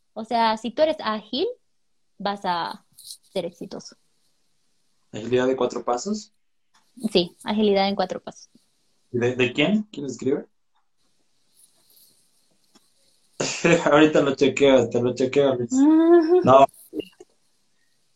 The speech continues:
Speaker 2: Me mandas, pero a ver, lo voy a buscar, lo voy a buscar y si es que puedo, lo voy a dejar en la descripción para que puedan descargarlo y puedan verlo rápido también. Entonces, eso es
Speaker 1: <laughs>
Speaker 2: todo.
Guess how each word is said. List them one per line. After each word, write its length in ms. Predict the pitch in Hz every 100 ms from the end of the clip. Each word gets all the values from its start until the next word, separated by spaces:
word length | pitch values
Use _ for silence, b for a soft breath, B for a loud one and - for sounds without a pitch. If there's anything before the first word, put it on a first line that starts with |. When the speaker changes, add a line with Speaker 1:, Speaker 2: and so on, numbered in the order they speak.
| -
Speaker 2:
Me 140 | 120
mandas, 480 | 127 147 160 131 113
pero 180 | 131 131
a 40 |
ver, 160 | 147 156
lo 100 | 139
voy 80 | 151
a 80 | 160
buscar, 320 | 151 139 117
lo 140 | 113
voy 60 | 135
a 20 |
buscar 380 | 143 - 135 143
y 320 | 127 120 113 110
si 120 | 131
es 160 | 127 -
que 220 | 131 117
puedo, 680 | 127 135 135 139 143 151 117
lo 120 | 113
voy 140 | 117
a 140 | 117 110
dejar 340 | 110 117 113
en 220 | 107 104 104
la 80 |
descripción 580 | 104 107 123 - 131 135
para 180 | 120 101
que 100 | 104
puedan 220 | - 107
descargarlo 640 | 110 - 110 107 110 120 117
y 60 |
puedan 260 | - 101 92
verlo 260 | 92 92 90
rápido 360 | 95 - 95 90
también. 260 | 92 90 _ _ _ _ _ _ _ - _ _ _ -
Entonces, 500 | 113 113 147 147 -
eso 300 | 143 165 254
es 120 | 214 180
Speaker 1:
<laughs> 40 | -
Speaker 2:
todo. 540 | 147 147 147 147